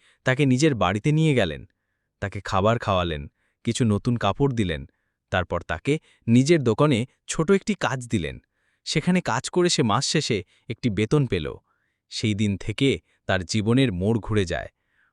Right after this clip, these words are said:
পরিবারে ফিরে সে সন্তানদের খাবার দেয়, ভালোবাসায় ঘর পূর্ণ হয়। প্রতি শুক্রবার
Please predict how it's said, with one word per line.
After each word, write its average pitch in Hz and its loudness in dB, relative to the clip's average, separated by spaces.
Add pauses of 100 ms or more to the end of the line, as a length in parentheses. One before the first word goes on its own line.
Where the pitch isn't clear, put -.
পরিবারে 117 4
ফিরে 104 -2
সে 117 -6
সন্তানদের 117 -2
খাবার 104 0
দেয়, 139 -2 (440)
ভালোবাসায় 147 2
ঘর 151 -2
পূর্ণ 143 6
হয়। 90 -2 (360)
প্রতি 123 0
শুক্রবার 131 2